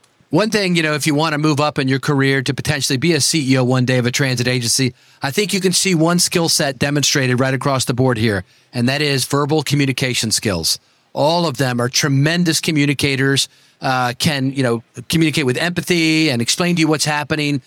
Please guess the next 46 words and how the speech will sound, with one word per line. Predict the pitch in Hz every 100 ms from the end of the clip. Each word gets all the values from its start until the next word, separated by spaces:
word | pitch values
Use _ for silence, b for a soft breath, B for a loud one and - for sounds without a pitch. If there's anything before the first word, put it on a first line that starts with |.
| b b
Even | 151 165
if | 143
it's | 139
a | -
complex | 180 165 147 156 139
idea, | 151 147 147 147
they | 139
can | 135
break | 123 147 143
it | 139
down | 143 139 139
to |
help | 131 143 - b b
anyone | 151 156 156 151
understand | 143 139 - 147 143 139
it. | 139
And | 131 131
I'm | 135 127
very | 165 202 185
impressed. | 135 151 139 156
And | 143
it's |
just, | 131 175 B B
it | 147
made | 147 156
me | 147
think | 180 151
about | 135 127 123
that, | 127 117
that | 131 123 b b b
as | 143 139 143
you | 170
continue | 175 151 175 160
to | 156
move | 160 143
your | 151
way | 147 147
up, | 156 139 -
I'm | 135 147
telling | 170 165
you, | 127
twenty, | 127 170 175 - b b b b
twenty, | - 180 175
twenty-first | - 175 165 180 -
century | 180 170 175
leadership, | 165 170 165 - 180